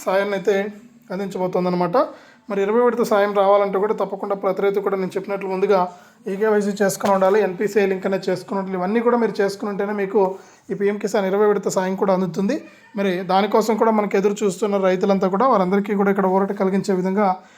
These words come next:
కేంద్ర రాష్ట్ర ప్రభుత్వాలు అయితే అప్‌డేట్స్ అయితే తీసుకొచ్చాయి. మీకు ఎటువంటి ఇబ్బంది లేదు, తప్పకుండా మీకు సాయాన్ని అయితే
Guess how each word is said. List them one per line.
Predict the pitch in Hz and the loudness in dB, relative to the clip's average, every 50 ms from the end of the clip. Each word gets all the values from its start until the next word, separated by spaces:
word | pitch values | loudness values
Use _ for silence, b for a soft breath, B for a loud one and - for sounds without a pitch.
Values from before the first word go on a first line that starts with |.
| B B - - | B B -8 -4
కేంద్ర | 202 202 214 208 | -2 0 0 0
రాష్ట్ర | 208 202 - 214 | 0 0 -2 -4
ప్రభుత్వాలు | 190 202 190 185 196 - 202 196 190 | -4 -4 -4 -4 -2 -2 0 0 0
అయితే | 190 180 208 | 0 0 0
అప్‌డేట్స్ | 196 175 175 196 190 190 - 202 | 0 0 0 -2 -2 -2 -4 -6
అయితే | 185 - | -6 -6
తీసుకొచ్చాయి. | 185 - 196 185 185 - - 202 190 - 247 - - b b b b b b - | -6 -6 -6 -6 -4 -4 -4 -4 -2 -2 -4 -6 -6 b b b b b b -8
మీకు | 208 196 185 208 | -6 -4 -2 -2
ఎటువంటి | 190 190 208 226 226 208 | 0 2 2 2 2 2
ఇబ్బంది | 226 196 190 220 220 220 | 2 2 2 4 4 6
లేదు, | 220 208 208 208 262 - B B B - | 6 6 6 4 2 0 B B B -8
తప్పకుండా | 196 185 214 - 220 214 214 | -8 -6 -4 0 2 2 2
మీకు | 202 196 190 - 208 185 175 170 | 2 0 0 0 0 0 0 -2
సాయాన్ని | - - 185 190 202 202 202 | -2 -2 0 2 2 2 2
అయితే | 196 185 214 196 180 185 185 | 2 2 2 2 2 0 -2